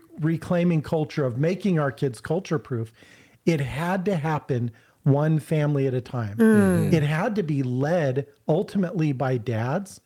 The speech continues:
Speaker 2: Mm-hmm.
Speaker 1: and where dads weren't present, by moms as well.
Speaker 2: Mm-hmm.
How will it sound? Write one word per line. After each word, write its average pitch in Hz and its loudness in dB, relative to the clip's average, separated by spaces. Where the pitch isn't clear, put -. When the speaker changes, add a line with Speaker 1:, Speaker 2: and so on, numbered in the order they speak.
Speaker 2:
Mm-hmm. 190 4
Speaker 1:
and 147 4
where 143 2
dads 143 -2
weren't 147 -2
present, 143 -4
by 135 0
moms 127 0
as 123 -2
well. 117 -2
Speaker 2:
Mm-hmm. 180 2